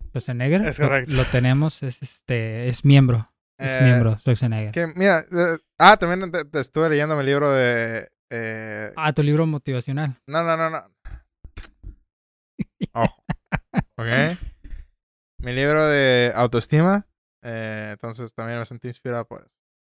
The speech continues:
Speaker 2: Entonces, mira, eh, s-, por lo regular soy una persona muy débil, güey.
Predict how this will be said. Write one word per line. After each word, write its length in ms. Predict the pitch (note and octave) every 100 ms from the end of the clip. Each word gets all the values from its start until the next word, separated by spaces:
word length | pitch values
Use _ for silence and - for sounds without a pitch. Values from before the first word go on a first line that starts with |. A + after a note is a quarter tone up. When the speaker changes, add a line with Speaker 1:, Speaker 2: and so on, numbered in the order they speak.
| _ _ _ _ _ _ _ -
Speaker 2:
Entonces, 340 | C3+ D3+ C#3
mira, 320 | C#3+ A#2 F#2+ _ _ -
eh, 320 | B2+ B2 B2
s-, 180 | - -
por 140 | - E3+
lo 60 |
regular 220 | F3+ G#3
soy 120 | G3+ G3+
una 100 | F3
persona 300 | C#3+ D#3 D#3+
muy 120 | D3+
débil, 300 | C3+ C#3 C#3+
güey. 200 | E3